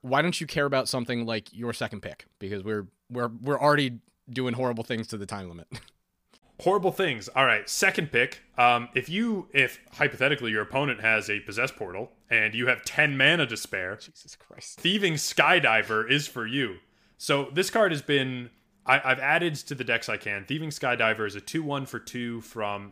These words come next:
Speaker 2: Zendikar Rising, uh, with kicker X, and X can't be zero. Flying, uh, when Thieving Skydiver enters the battlefield, if it was kicked, gain control of target artifact with a converted mana cost X or less.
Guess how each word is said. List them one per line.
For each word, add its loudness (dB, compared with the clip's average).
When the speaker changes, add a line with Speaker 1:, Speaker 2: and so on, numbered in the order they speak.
Speaker 2:
Zendikar -4
Rising, -4
uh, 0
with -6
kicker 0
X, -6
and 0
X -4
can't -6
be -10
zero. -6
Flying, 2
uh, -4
when -2
Thieving -2
Skydiver 0
enters -6
the -16
battlefield, -2
if -8
it -2
was -6
kicked, -6
gain -2
control -6
of -12
target -6
artifact -6
with -16
a -20
converted -6
mana -8
cost -8
X -8
or -10
less. -6